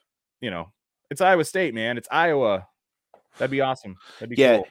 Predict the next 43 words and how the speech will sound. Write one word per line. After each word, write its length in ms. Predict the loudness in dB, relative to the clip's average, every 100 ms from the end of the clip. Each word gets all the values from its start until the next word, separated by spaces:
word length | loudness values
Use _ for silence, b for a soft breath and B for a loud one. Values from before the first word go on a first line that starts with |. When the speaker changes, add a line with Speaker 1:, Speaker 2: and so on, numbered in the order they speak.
| _
Speaker 2:
his 200 | 2 2
best 400 | 6 6 6 2
year 200 | 0 2
was 180 | 2 0
the 120 | -4
third 440 | -4 2 4 4
year, 200 | 2 4
I 80 | 6
bel-, 260 | 4 0 0
out 180 | 4 4
of 120 | 4
the 60 | -2
three 480 | -6 -2 0 0 -4
Super 300 | -8 -4 -2
Bowls 240 | 2 2 4
they 80 | 4
won, 400 | 4 2 0 -8 _ _ _ 0
but 120 | 2
he 60 | 4
didn't 220 | 6 6
have 180 | 6 6
really 260 | 4 4 4
any 160 | 4
spectacular, 920 | 0 2 2 4 4 4 4 2 2 4
"Oh, 140 | 4
shit, 340 | 4 2 2 2
he's," 580 | -4 -4 -4 -6 -10 -14 _ _ _ _ _ _ _ -4
you 100 | -2
know, 240 | 0 -2
he 160 | 4 6
obviously 400 | 8 6 4 6
had 180 | 6 4
some 120 | 2
huge 440 | 0 -2 0 0
clutch 420 | -4 4 4 4 2
moments. 640 | 4 4 2 -6 -12 -14 _ _ _ _ _ _
Um, 580 | 2 4 4 -2 -14 -20 _ _ -10
Speaker 1:
And 140 | -6
then 100 | -6
some 200 | -6 -6
very 280 | -4 -6 -6
anti-clutch 720 | -8 -10 -8 -8 -10 -12 -14 -14
moments. 540 | -18 -18 -20 -20 -20